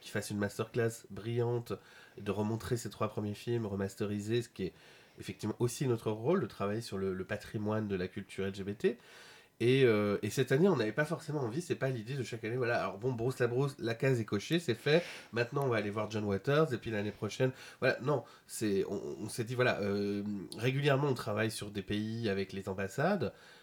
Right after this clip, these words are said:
Là, on, on avait vraiment senti un frémissement autour du Brésil. Euh, il y a une vraie, euh,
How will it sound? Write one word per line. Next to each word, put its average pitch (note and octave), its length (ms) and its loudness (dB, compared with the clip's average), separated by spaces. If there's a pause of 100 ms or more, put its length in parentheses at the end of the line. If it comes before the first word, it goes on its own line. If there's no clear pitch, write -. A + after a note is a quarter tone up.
(160)
Là, B2+ 240 6
on, A#2+ 260 4
on A2 140 -2
avait G#2+ 220 0
vraiment A#2+ 340 0
senti C3+ 560 -2
un G#2+ 80 6
frémissement B2+ 720 2
autour G#2+ 260 0
du G#2 120 -6
Brésil. A2+ 720 -2 (440)
Euh, F#2+ 360 0
il G2+ 60 -4
y G#2 60 2
a G#2+ 60 2
une G2 380 2 (240)
vraie, C#3+ 540 2
euh, F#2 540 2